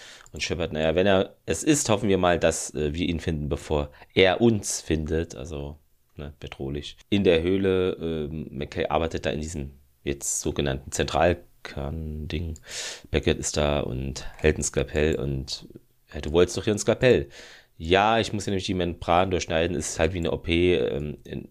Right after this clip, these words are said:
äh, und vielleicht sollst du das eher machen, ne? Ist ja dein Metier.“ Und, ja, ich bin im Moment beschäftigt, ne, hier, was, wie geht's dem denn Kroger? Und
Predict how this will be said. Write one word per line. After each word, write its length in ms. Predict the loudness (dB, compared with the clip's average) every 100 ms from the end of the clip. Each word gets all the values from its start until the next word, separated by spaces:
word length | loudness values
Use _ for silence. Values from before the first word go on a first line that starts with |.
| -18
äh, 320 | -16 -12 -12 -12 -12
und 160 | -12 -8
vielleicht 240 | -6 -2
sollst 260 | -4 -4 0
du 40 |
das 220 | 4 4 4
eher 180 | 4
machen, 360 | 6 2 0 -4
ne? 80 | -4
Ist 140 | -2
ja 60 | 0
dein 280 | 4 4 2
Metier.“ 560 | -2 -4 -2 -2 -2 -4
Und, 180 | -8 -12 -16 -18 -18 -18 -6
ja, 100 | -2 -2
ich 100 | 0
bin 200 | -2 -4 -20 -20 -20 -2
im 80 | 6
Moment 340 | 8 8 6 6
beschäftigt, 880 | 6 6 2 2 2 0 -2 0 0
ne, 160 | 2
hier, 260 | 4 6 6
was, 200 | 4 0
wie 60 | 2
geht's 220 | 4 4
dem 140 | 6
denn 160 | 6 4
Kroger? 520 | 4 4 6 6 4
Und 180 | 2